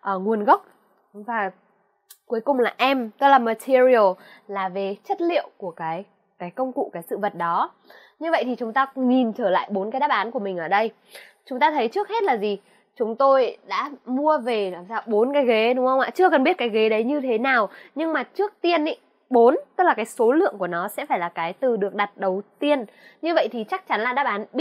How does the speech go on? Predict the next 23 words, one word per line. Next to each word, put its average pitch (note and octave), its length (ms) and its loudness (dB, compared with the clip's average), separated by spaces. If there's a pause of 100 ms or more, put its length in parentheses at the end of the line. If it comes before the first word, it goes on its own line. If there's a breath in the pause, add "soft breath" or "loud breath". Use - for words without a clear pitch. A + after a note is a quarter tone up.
(160)
là A#3+ 60 0
chúng G3 200 -10
ta A3+ 100 -4
loại A#3 280 0
rồi. F#3 260 0
Chúng G3+ 100 -8
ta A#3 120 -6
chỉ A3+ 140 -6
phân A#3 160 -10
vân B3 220 -6
giữa A#3 200 -4
A, A#3+ 120 -4 (320)
C - 20 -8 (180)
và F#3+ 100 -4
D F3+ 80 -8 (180)
thôi, B3+ 260 0 (440 loud breath)
là G#3 140 -4
có G3+ 140 -4
từ C4 180 -4 (160)
for C4 240 0
ở F3+ 80 -4
đầu. F#3 360 -6 (1300 soft breath)
À, A#3 360 4